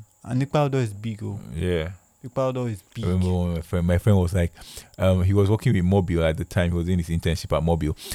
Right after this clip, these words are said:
Speaker 2: And then, um, he was like, "Their Lagos office, they brought, uh, what's it called? They brought Mayor Kun."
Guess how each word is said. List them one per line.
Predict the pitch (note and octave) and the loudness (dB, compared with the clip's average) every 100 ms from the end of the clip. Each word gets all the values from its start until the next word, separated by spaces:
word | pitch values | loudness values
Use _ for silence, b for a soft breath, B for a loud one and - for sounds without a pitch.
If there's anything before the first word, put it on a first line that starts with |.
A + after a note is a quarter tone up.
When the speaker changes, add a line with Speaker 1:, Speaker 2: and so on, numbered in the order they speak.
| B | B
Speaker 2:
And | F2+ F2+ | 0 4
then, | F#2 F#2 F#2 b b _ | 6 4 4 b b _
um, | F#2+ F#2 F#2 | 4 6 6
he | F#2 | 6
was | G2 F#2 | 4 4
like, | F#2 | 2
"Their | G2+ | 6
Lagos | F#2+ G#2+ A2 G2+ | 6 6 6 4
office, | G2 - G2 | 0 0 2
they | F#2+ | 4
brought, | E2+ E2+ F#2 - - - b b b - | 8 8 8 8 4 2 b b b 0
uh, | F2 F2 | 4 8
what's | F2+ G2 | 8 8
it | F#2 | 6
called? | - F2+ E2 | 4 6 6
They | |
brought | F2 G#2+ | 4 4
Mayor | F#2 G2 F2+ | 4 4 2
Kun." | - F#2 | 0 -2